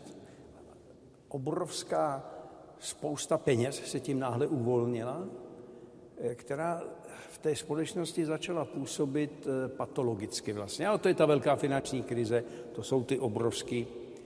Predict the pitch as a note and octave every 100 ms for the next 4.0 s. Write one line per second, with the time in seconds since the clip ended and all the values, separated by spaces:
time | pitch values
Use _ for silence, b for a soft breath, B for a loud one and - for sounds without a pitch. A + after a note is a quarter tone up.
0 | B B - A2 - A#2+ A#2+ - A#2+ -
1 | A#2 C#3 B2+ B2 D#3 D#3+ F#3+ - F3+ D3+
2 | D#3 E3+ D#3 C#3+ - D#3+ D#3 C3+ C3+ B2
3 | D#3 D#3+ C3 - C#3+ C#3+ D3 D3+ C#3+